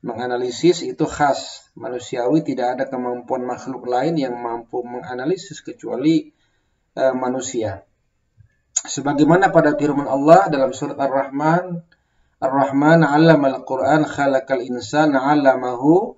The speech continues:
al-bayan." Nah, jadi bayan itu kemampuan menganalisis. Dan itu khas manusia.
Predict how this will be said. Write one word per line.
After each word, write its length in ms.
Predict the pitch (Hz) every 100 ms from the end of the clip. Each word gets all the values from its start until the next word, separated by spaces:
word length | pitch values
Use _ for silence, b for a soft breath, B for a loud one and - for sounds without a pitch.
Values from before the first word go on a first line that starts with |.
| _ _ _
al-bayan." 880 | - 131 113 120 139 147 110 98 -
Nah, 240 | 101 101 107
jadi 240 | 123 151
bayan 400 | 139 135 139 139
itu 160 | 156 -
kemampuan 560 | 143 135 135 156 156
menganalisis. 880 | 143 131 139 151 160 - 117 - - _ _ _ _ _ _ _ _ _ _
Dan 160 | 127 127
itu 160 | 135 143
khas 320 | 165 165 - 127
manusia. 640 | 123 107 - 107 101 -